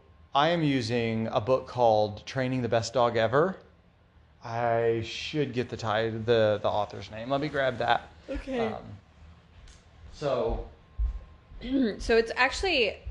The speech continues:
Speaker 2: uh, been a pretty cool book to listen to you tell me about it. Um, the author's story, and then also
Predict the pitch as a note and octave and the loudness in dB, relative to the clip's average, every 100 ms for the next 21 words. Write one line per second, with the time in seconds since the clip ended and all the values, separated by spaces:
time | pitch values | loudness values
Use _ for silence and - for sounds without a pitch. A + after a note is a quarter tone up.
0 | - G3+ F#3+ F#3 G#3+ G#3+ G3+ - A3 G3 | -2 2 2 0 -2 -2 -4 -6 -8 -6
1 | - A3 G#3 F#3+ E3 E3 - - - - | 0 0 2 0 -2 -6 -12 -20 -18 -14
2 | - F#3+ G3 A3+ - - A3+ G#3+ A#3 G#3+ | -14 -8 -2 -2 -2 -6 -4 -2 -2 -2
3 | G3 F#3 F3+ F#3 A3 G#3 F3 F3 E3 - | -2 -4 -6 -4 -2 -2 0 0 0 -4
4 | - - - - - - - - - - | -8 -20 -20 -20 -20 -18 -18 -20 -20 -20
5 | - - - - - - F3+ F3 E3+ E3 | -18 -18 -20 -20 -18 -6 -2 -2 -4 -6
6 | E3 E3 D#3+ E3+ F3+ - - - - F#3 | -8 -8 -10 -12 -16 -20 -20 -20 -14 -10
7 | - G3 G#3+ G3+ - - G3+ G3+ F#3+ F#3+ | -4 -2 -2 -4 -6 -4 -2 0 0 0
8 | F#3 F3+ F#3 F3+ - G3 F#3+ F3+ F3 F3+ | -2 -2 -2 0 0 0 -2 -2 -4 -4
9 | - F3+ E3+ E3 D#3+ D#3+ | -4 -2 0 -2 -2 -6